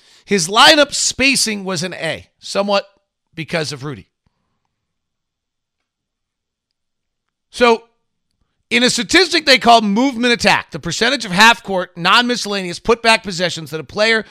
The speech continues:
derived from off-screen possessions or cuts. Okay, so they set the pick, they move, it impact Rudy's number one in the N B A.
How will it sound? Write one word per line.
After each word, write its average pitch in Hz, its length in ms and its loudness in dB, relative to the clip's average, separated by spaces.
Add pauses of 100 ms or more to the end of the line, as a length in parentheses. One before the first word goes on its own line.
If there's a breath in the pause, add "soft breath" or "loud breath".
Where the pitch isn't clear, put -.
(240 soft breath)
derived 202 400 2
from 165 240 -10
off-screen 226 680 2
possessions 180 540 -2
or 175 80 -8
cuts. - 440 -8 (360)
Okay, 190 200 -6
so 143 180 -10 (380 soft breath)
they 180 160 0
set 208 220 0
the - 120 -8
pick, - 380 0
they 208 180 -2
move, 277 460 -4 (220 soft breath)
it 185 120 -2
impact 226 360 0 (240)
Rudy's 208 380 -2
number 220 340 2
one 190 220 -2
in 185 80 -6
the 175 100 -6
N 165 100 -8
B 147 120 -8
A. 104 140 -12